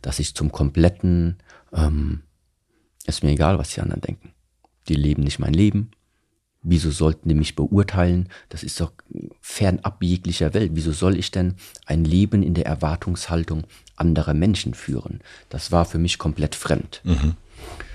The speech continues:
Speaker 1: Dazu kamen dann aber später hinaus,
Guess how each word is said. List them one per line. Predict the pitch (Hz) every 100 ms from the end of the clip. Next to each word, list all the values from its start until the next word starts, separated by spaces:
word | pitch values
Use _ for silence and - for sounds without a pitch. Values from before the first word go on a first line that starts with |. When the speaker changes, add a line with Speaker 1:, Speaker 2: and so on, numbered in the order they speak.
| - - - - _ _ _ _ _ _ _ -
Speaker 1:
Dazu | 92 - - -
kamen | - 87 78 73
dann | 76 69
aber | - 71
später | - - 85 92
hinaus, | 80 87 87 92 98 - -